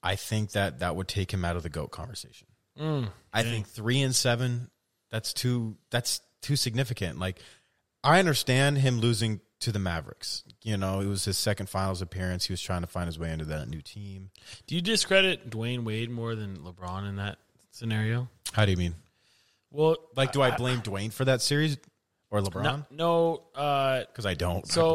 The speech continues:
Speaker 1: blame
Speaker 2: no, I,
Speaker 1: LeBron.
Speaker 2: I don't. I don't. But something that I was talking about on air or off air, I don't remember.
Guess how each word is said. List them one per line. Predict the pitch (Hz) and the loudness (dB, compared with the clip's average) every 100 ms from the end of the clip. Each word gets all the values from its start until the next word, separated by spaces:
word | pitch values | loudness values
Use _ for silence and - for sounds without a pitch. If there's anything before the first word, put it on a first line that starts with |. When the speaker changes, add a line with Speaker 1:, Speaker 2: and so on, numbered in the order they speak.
| 160 | 2
Speaker 1:
blame | 156 | 0
Speaker 2:
no, | 160 | 0
I, | 139 | 0
Speaker 1:
LeBron. | 120 - _ - | -2 -12 _ -8
Speaker 2:
I | 120 | -4
don't. | 135 156 113 - | -2 -2 -4 -10
I | 104 | -6
don't. | 123 131 107 101 | -4 -4 -6 -4
But | 123 120 113 - _ _ _ _ _ - | 0 0 -2 -8 _ _ _ _ _ -6
something | - 160 165 190 | -4 -4 -4 -2
that | 185 160 135 - - | 4 4 4 -2 -14
I | 123 120 120 | -6 -2 -2
was | 117 113 | -2 -4
talking | - 127 120 123 | -2 -4 -2 -2
about | 117 113 | 0 -2
on | 95 113 120 | -2 -4 -2
air | 120 117 | -2 -2
or | 101 | -2
off | 104 98 | -4 -4
air, | 110 | -6
I | 104 | -4
don't | 117 95 | -4 -4
remember. | 95 95 92 90 | -6 -6 -8 -12